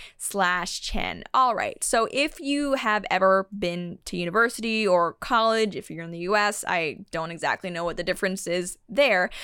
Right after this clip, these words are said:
uh, but you'll have probably seen things like the Indian Student Union, the Black Student Union, the Asian Student Union, but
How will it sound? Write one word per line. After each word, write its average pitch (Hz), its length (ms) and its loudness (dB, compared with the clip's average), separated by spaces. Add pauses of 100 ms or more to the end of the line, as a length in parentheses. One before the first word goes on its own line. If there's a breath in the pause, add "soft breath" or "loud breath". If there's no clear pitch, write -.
(180 loud breath)
uh, 240 240 4
but 269 100 0
you'll 339 160 2
have 339 180 4
probably 240 480 2
seen 208 360 -2
things 196 340 -2
like 160 240 -6
the 190 80 -8
Indian 180 480 -6
Student 175 400 -4
Union, 165 360 -4
the 202 60 0
Black 185 400 -2
Student - 360 -6
Union, 180 400 -6
the 220 200 -8
Asian 175 420 -6
Student 165 320 -10
Union, 165 340 -6
but 196 200 2